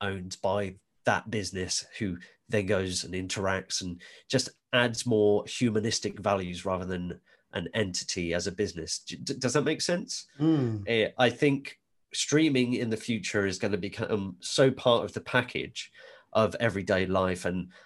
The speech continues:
Speaker 1: uh, business marketing, um,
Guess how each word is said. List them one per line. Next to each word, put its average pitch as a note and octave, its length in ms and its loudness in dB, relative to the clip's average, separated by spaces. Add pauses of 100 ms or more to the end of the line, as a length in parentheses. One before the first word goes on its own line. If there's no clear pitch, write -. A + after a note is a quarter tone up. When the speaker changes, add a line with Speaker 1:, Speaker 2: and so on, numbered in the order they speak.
(240)
Speaker 1:
uh, F2+ 160 2
business F#2+ 720 -2
marketing, - 680 0 (760)
um, F2 180 -4